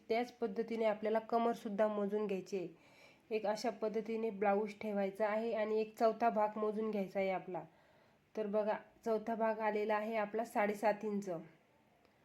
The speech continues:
तर आपल्या सर्वात आधी जेवढा चौथा भाग आलेला आहे, तर साडेसात इंच.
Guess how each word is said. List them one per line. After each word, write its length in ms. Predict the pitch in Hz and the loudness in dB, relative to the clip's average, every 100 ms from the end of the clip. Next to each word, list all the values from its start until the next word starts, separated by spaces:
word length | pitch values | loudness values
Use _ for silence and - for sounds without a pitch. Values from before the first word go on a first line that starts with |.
| _ _ _ _ _ _ - | _ _ _ _ _ _ -4
तर 160 | 233 | -2
आपल्या 380 | 233 220 226 226 | 0 -2 -4 -6
सर्वात 420 | 220 226 214 214 | -2 0 2 2
आधी 200 | 214 226 | 0 -2
जेवढा 480 | 202 233 233 226 233 - - _ _ _ _ _ _ _ | 0 2 4 2 -2 -6 -18 _ _ _ _ _ _ _
चौथा 300 | 233 226 247 | -2 0 0
भाग 260 | 220 233 226 | 2 2 2
आलेला 400 | 214 214 220 220 | 0 0 0 0
आहे, 200 | 220 240 202 - | 0 -2 -4 -4
तर 100 | 233 240 - _ _ _ _ - | -4 -4 -12 _ _ _ _ -4
साडेसात 440 | 220 220 226 220 | -2 0 0 0
इंच. 180 | 226 214 | 0 -4